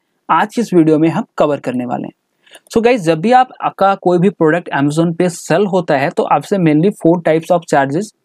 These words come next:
यहाँ पर कलेक्ट किए जाते हैं। First of all, रेफरल फी कलेक्ट किया जाता है और ये जो रेफरल फी है ये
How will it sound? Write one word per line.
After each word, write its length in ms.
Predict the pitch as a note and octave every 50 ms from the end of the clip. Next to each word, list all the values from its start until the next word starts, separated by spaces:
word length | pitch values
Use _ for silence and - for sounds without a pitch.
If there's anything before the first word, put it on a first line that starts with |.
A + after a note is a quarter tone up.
| _ E3+
यहाँ 200 | E3+ C#3+ D3 C#3+ -
पर 80 | E3 - -
कलेक्ट 240 | - E3 D#3 C#3+ - -
किए 120 | C#3+ C3+
जाते 260 | B2+ A#2+ - - -
हैं। 80 | - - _ _ _ _ _ _ _ _ -
First 200 | G3 F#3 - A3+
of 140 | G#3+ G#3+
all, 180 | G#3+ G#3+ A3 F#3 D3+
रेफरल 380 | C3+ C3+ C3 C3 - E3+ F3+
फी 140 | F#3 - G#3
कलेक्ट 300 | G3 - F#3 F3+ F3+ F3
किया 120 | - F#3 F3+
जाता 280 | F3+ F#3 - F#3 F#3
है 100 | F#3 A3 - _ _ -
और 100 | D#3+ D#3
ये 80 | F#3
जो 120 | F#3 G3 F3
रेफरल 360 | D3+ D3 C#3+ - - G3+ G3
फी 200 | - - G#3 F#3+
है 180 | F#3 G3+ A#3 C4 - _ -
ये 100 | F#3